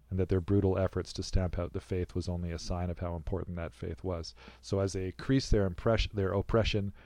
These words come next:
so too they reinforce his faith, which I think is a pretty insightful little window into the mind of a missionary.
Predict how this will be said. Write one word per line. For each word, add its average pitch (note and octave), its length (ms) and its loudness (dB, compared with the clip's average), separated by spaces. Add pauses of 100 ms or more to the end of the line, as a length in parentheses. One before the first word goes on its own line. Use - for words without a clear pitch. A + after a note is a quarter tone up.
(320)
so G#2 220 4
too G2+ 240 2
they F#2 140 2
reinforce F2+ 640 0
his F2 280 -2
faith, - 540 2
which F#2 200 -2
I F#2+ 40 0
think G2 260 0
is F#2 100 0
a F#2 40 -2
pretty A2+ 360 4
insightful A2 680 2
little F#2+ 240 4
window F#2 420 2
into F2 180 0
the F2 100 -2
mind F2+ 380 -2
of F2 100 -4
a E2+ 40 -4
missionary. F2+ 680 -6